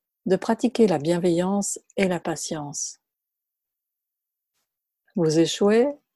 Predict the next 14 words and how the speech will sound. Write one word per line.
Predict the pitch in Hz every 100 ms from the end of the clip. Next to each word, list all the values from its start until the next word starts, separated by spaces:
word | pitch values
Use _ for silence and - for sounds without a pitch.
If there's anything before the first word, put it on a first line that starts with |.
| _ _ _ _ _ _ _ _ _ -
vous | 170
perdez | 180 170 175
votre | 175 160 170
concentration, | 165 160 180 170 190 - 240 233 277 - _ _ _ _ _ _ _ _ _ _ _ _ _ _ _ _ _ -
l'esprit | 196 160 170 - - 175
est | 156
distrait, | 147 170 - - 208 226 226 208 - _ _ _
emporté | - 180 - 160 - 196 202
par | 175 156
une | 165 156
sensation | 147 - 165 - 165 - 190 175
dans | 156
le | 160
corps, | - 208 214 233 -